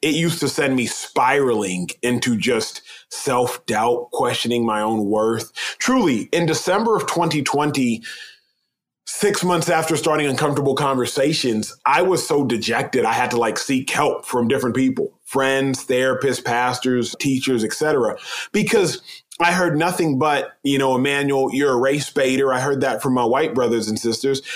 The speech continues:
and from black people out here. "Emmanuel, stop placating to white people. Stop being so nice to white people." Brene, I can't put out content now without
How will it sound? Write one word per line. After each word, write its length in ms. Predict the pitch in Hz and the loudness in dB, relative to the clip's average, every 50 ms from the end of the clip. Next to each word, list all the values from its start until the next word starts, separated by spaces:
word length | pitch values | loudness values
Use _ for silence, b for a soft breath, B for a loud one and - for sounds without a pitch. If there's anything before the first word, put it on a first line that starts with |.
| B B B | B B B
and 160 | 135 131 127 | -2 0 0
from 200 | 143 127 120 113 | 0 0 0 0
black 320 | 131 143 160 151 - - | 0 0 0 0 -2 -2
people 280 | - 143 131 - 131 127 | -2 -2 -2 0 0 0
out 120 | 123 120 | 2 2
here. 120 | 127 131 123 | 2 2 2
"Emmanuel, 320 | 127 135 135 139 139 131 | 2 0 0 0 0 -2
stop 300 | 123 - 156 135 - - | -2 0 -2 -2 -2 -2
placating 500 | - 151 135 131 131 - 143 135 131 131 | -2 0 0 0 0 0 0 0 2 2
to 80 | 127 120 | 2 2
white 260 | 110 127 135 135 - | 2 2 0 0 -2
people. 280 | - 139 131 - 127 123 | -2 -4 -2 -2 -2 -4
Stop 260 | - - 139 113 - | -2 -2 -2 -2 0
being 200 | 139 135 131 120 | 0 0 0 0
so 200 | - - 135 123 | 0 0 0 0
nice 260 | 120 123 127 120 - - | 0 0 0 -2 -2 0
to 80 | 131 | 0
white 280 | 120 120 131 131 113 - | 2 2 2 0 -2 -2
people." 320 | 127 104 98 - 87 82 B B B B B B B B B - | -2 -2 -2 -2 -4 -8 B B B B B B B B B 0
Brene, 260 | 147 156 170 185 196 175 | 0 2 2 2 2 2
I 80 | 160 | 2
can't 340 | 147 - - 202 202 - - - | 0 0 0 0 0 0 -2 -2
put 120 | 180 175 | 0 0
out 240 | 165 175 156 - - | 2 0 0 -2 -2
content 560 | - 160 170 185 185 165 - 156 143 - - | -2 0 0 0 -2 -2 -2 -2 -2 -2 -2
now 320 | 117 135 151 160 151 123 110 | -2 0 0 0 0 0 0
without 480 | 113 117 113 - 143 127 120 110 - | 0 -2 -2 0 0 0 0 0 -2